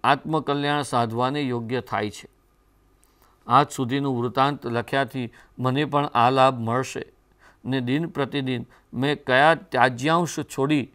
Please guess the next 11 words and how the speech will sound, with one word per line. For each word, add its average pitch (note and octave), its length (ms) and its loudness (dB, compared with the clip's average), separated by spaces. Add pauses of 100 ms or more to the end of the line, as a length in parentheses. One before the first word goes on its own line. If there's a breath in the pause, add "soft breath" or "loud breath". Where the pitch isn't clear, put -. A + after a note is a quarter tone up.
(340 soft breath)
ગ્રાહ્યાંશમાં C#3 1000 2
વૃદ્ધિ C3+ 320 -2
કરી B2+ 360 -4 (220 loud breath)
એ D3 100 0
મને D3 240 -2
પોતાને C3 600 -2 (260 soft breath)
સંતોષકારક B2 920 -6
રીતે G#2+ 240 -8
જણાશે. F#2+ 480 -8 (1600)
આ A2+ 140 0
આત્મવૃત્તાંતમાં B2 920 -6